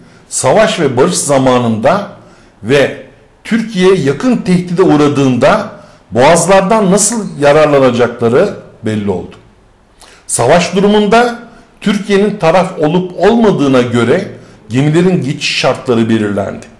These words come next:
Montreux Boğazlar Sözleşmesi yirmi yıl süreli olduğu halde halen yürürlüktedir. Gemilerin geçişi, Türkiye'nin kontrolünün esasları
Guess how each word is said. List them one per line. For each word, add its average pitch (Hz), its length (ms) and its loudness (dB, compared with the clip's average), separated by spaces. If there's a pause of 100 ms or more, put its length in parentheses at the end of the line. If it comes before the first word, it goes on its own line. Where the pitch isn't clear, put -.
(1040)
Montreux 190 680 2
Boğazlar 196 400 4
Sözleşmesi 147 960 -2 (420)
yirmi 185 340 0
yıl 214 120 0
süreli 156 360 -2
olduğu 131 540 0
halde 131 520 0 (400)
halen 165 460 4
yürürlüktedir. 131 800 -4 (840)
Gemilerin 175 540 2
geçişi, 160 640 -2 (420)
Türkiye'nin 175 480 0
kontrolünün 147 560 -2
esasları 156 800 0